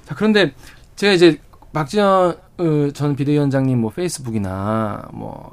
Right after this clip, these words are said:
기사를 보면은 사실 댓글들 보면 되게 뭐랄까 눈살 찌푸려질 정도로 비-, 비판 혹은 비난까지 하시는 분들이 많이 있어요. 근데 어떤 비판은 보면은 "아, 이 얘기는 그래도 뭐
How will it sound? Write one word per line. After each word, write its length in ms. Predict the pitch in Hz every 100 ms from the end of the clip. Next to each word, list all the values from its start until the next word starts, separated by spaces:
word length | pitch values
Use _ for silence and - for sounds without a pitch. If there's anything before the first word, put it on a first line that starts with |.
| 123
기사를 540 | 131 170 160 131 113
보면은 520 | 113 127 123 127 147 113 - - -
사실 180 | 196 180
댓글들 460 | 185 285 294 262
보면 220 | 240 226 208
되게 200 | 156 156
뭐랄까 340 | 131 123 131
눈살 300 | 120 139 202
찌푸려질 360 | 175 - 180 151
정도로 680 | 135 135 131 117 131 147 127
비-, 180 | - 127 - - - -
비판 420 | 156 - 196 160
혹은 260 | 123 139 127
비난까지 640 | 123 135 139 135 107 131
하시는 320 | 160 170 175
분들이 220 | 123 120 113
많이 220 | 104 98
있어요. 320 | - 101 101 -
근데 340 | - 185 202 - - - - - - -
어떤 320 | 196 294 285
비판은 340 | 233 233 240
보면은 360 | 175 175 214 330 - -
"아, 120 | 185
이 100 | 175
얘기는 320 | 262 302 294 254
그래도 280 | - 233 247
뭐 340 | 214 202 185